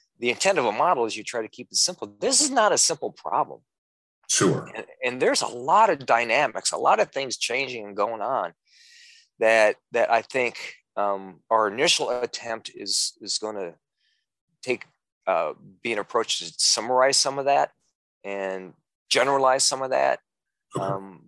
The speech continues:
Speaker 1: but I, I think the real benefit is as, as we go forward towards,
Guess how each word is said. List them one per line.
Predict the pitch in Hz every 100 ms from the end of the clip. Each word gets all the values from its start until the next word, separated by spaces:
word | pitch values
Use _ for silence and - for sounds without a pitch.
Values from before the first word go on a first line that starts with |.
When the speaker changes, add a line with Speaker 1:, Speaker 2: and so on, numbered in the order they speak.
| -
Speaker 1:
but | 113 104 -
I, | 107 -
I | 104
think | - 127 127 113
the | 101
real | 98 113 101 -
benefit | 104 123 - 95 82
is | 98 95 90 - -
as, | 101 87 - -
as | 95 92
we | 90
go | 82 85
forward | - 113 113 110 -
towards, | - 98 98 90 - -